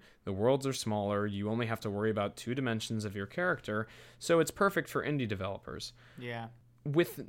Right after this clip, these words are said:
Speaker 1: new technology, I feel like bigger gaming companies are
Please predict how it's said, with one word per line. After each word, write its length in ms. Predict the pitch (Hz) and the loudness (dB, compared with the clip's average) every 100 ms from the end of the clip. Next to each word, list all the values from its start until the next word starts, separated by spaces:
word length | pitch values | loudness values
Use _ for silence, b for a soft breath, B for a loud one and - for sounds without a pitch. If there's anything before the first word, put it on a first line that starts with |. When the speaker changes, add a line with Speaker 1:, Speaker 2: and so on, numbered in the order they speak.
| - | 0
Speaker 1:
new 280 | 165 185 | 2 4
technology, 680 | 214 180 - 101 98 101 101 - | 4 2 2 0 0 -2 -2 -2
I 80 | 117 | 0
feel 160 | 143 | 2
like 240 | 139 120 110 | 4 2 2
bigger 220 | 127 127 | 2 4
gaming 260 | 113 110 107 | 2 2 0
companies 560 | 110 101 104 101 101 - - | -2 -2 -2 -2 -4 -8 -4
are 520 | 104 101 95 95 95 | -2 2 2 0 -2